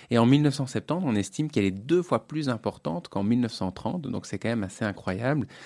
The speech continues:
Cela étant, ce n'est qu'en deux mille, en deux mille, que le Parlement suédois, euh, va reconnaître officiellement la communauté juive comme l'une des cinq minorités nationales.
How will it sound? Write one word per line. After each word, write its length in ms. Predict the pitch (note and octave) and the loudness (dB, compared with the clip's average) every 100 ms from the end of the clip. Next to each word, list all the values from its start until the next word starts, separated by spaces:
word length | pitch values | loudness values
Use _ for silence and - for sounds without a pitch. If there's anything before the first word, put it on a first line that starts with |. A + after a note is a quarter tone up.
| - - - | -20 -20 -4
Cela 380 | - D3 C#3+ - | 4 6 6 6
étant, 400 | A2 - F3 G#3+ | 0 2 2 0
ce 160 | - B2+ | 2 4
n'est 140 | C#3 | 4
qu'en 240 | C3 G#2+ | 2 -2
deux 280 | G2+ G#2+ F3 | 0 4 6
mille, 360 | C3 F#2+ - E3+ _ _ _ _ _ | 6 2 -2 -10 _ _ _ _ _
en 100 | G2+ | -6
deux 240 | F#2+ A#2 D3+ | -2 2 2
mille, 320 | F#2+ C#3 E3+ | 2 -2 -4
que 80 | A#2 | 2
le 140 | G#2 | 2
Parlement 560 | - D3 C3+ C3 C3+ - | 2 2 2 2 0 -4
suédois, 540 | - - G2+ G2+ D3 A3+ - - - - - | -6 0 0 2 0 -2 -12 -20 -20 -8 0
euh, 200 | G#2+ G#2 | 2 4
va 160 | A2 | 4
reconnaître 640 | A2 E3 - A#2+ A#2+ B2+ - | 6 4 6 6 4 4 4
officiellement 580 | F3 C#3+ - A#2 C3+ D3+ | 4 2 0 0 2 2
la 120 | A2 | 0
communauté 560 | - F3 D#3 C3 A2+ | 4 4 6 4 2
juive 220 | A2+ D#3+ - | 0 0 4
comme 200 | A#2 A#2+ | 6 6
l'une 160 | D3+ | 6
des 80 | A2 | 4
cinq 400 | - - E3+ - | 0 0 -2 0
minorités 480 | C3 A#2+ A2 A2 C3+ | 0 2 0 -2 -2
nationales. 640 | A2 G2 G2+ G2 A#2+ D#3 | -2 -2 -2 4 4 4